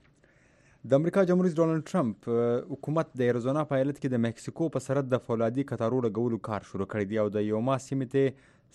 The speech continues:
ساختماني سازمانونو، سامانونو رسول پیل کړی. جمهور رئیس ټرمپ ویلي دی چې جنوبي سرحد د، اه، اه، په لوري به داسې کټارې ولګول سي چې څوک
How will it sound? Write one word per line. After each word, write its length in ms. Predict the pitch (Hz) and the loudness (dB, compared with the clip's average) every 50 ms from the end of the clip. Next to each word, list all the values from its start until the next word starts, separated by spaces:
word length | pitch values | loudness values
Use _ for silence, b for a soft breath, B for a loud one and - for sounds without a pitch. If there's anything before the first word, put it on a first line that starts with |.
| - | -4
ساختماني 720 | - 113 101 - - _ _ 117 113 113 117 123 139 131 - | -4 -4 -4 -6 -12 _ _ -4 -2 -2 0 -2 -2 -2 -2
سازمانونو، 540 | - 110 101 113 113 113 113 123 131 131 131 139 - 170 139 - | -2 -4 -2 -2 -4 -2 -2 -2 -2 -4 -4 -4 -6 -10 -6 -2
سامانونو 420 | 120 110 113 127 160 165 143 110 110 | -2 0 0 0 0 0 0 0 0
رسول 340 | - - 117 123 120 107 98 - b b b b - | -2 0 -2 -2 -2 -2 -6 -10 b b b b -6
پیل 160 | 107 98 92 - | -4 -4 -4 -4
کړی. 160 | 101 95 87 87 - b b b b b b b b b b b b _ | -4 -4 -4 -6 -8 b b b b b b b b b b b b _
جمهور 280 | - 143 151 170 165 151 | 0 2 4 4 2 0
رئیس 120 | - - | -2 0
ټرمپ 180 | - 175 160 143 | 0 0 2 2
ویلي 160 | 160 156 151 143 | 0 -2 0 -2
دی 40 | 160 139 | -4 -4
چې 60 | - 131 117 | -2 -2 0
جنوبي 320 | 123 131 135 139 147 143 - | 0 0 0 0 -2 -2 0
سرحد 260 | 131 143 135 123 120 120 131 | 0 0 -2 -2 -6 -2 0
د، 20 | 139 | 2
اه، 680 | 139 139 139 135 139 143 - - _ _ _ - 123 120 | 4 4 4 2 2 0 -2 -8 _ _ _ -6 -4 -2
اه، 840 | 120 120 120 117 107 - _ _ _ - - 180 139 123 117 117 113 107 - _ - | 0 0 -2 -2 -6 -10 _ _ _ -16 -10 -4 -2 0 2 0 0 -2 -6 _ -6
په 60 | - 120 | -4 0
لوري 220 | 127 135 131 131 120 117 | 0 2 2 0 2 2
به 80 | 131 131 131 127 120 | 4 4 4 2 0
داسې 540 | 110 104 117 135 139 135 135 - 127 123 - | 0 0 0 0 0 0 -2 -4 -6 -4 -4
کټارې 300 | - 110 113 113 113 127 131 131 | -4 -2 -2 -2 -2 0 0 0
ولګول 360 | 139 135 131 120 131 135 131 127 - | 0 0 0 0 0 0 0 -2 -4
سي 160 | - 135 127 | -6 -6 -6
چې 140 | 127 - 117 - - | -4 -8 -10 -10 -4
څوک 140 | - 135 131 | -4 -4 -4